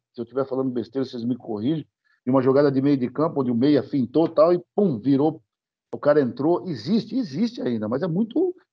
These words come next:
muito difícil, porque o meia até virar hoje, ele já tá, já tá com dois na, no cangote dele, já marcando duro, marcando forte, não tendo nem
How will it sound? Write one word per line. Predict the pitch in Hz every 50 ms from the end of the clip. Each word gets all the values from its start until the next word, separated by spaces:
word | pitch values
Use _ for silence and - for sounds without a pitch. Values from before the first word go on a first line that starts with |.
| _ _ -
muito | 156 175 170
difícil, | 175 247 254 - - - 185 220 214 -
porque | - 147 123 -
o | 156 147
meia | 135 135 175 220 233
até | - - 214 233
virar | 226 208 196 175 180 180
hoje, | 175 165 175 180 208
ele | 226 196
já | 196 226 220
tá, | 226 - 220 240 254 262 254 240
já | 190 202 196
tá | 202 208
com | 202 - 220 180
dois | 139 147 180 208 175
na, | 165 151 143
no | 139 135
cangote | 131 - 135 123 117 127 139 131 - 117
dele, | 110 117 127 151 170 170
já | 139 139
marcando | 123 123 123 113 - - 139 143 127 117
duro, | 113 - 117 131 160 170 160
marcando | 143 120 110 - 139 135 - - _ _ -
forte, | 123 131 170 170 - _ _ _ - - -
não | - 147 151
tendo | 147 156 165 170 160 147 139
nem | 131 156 196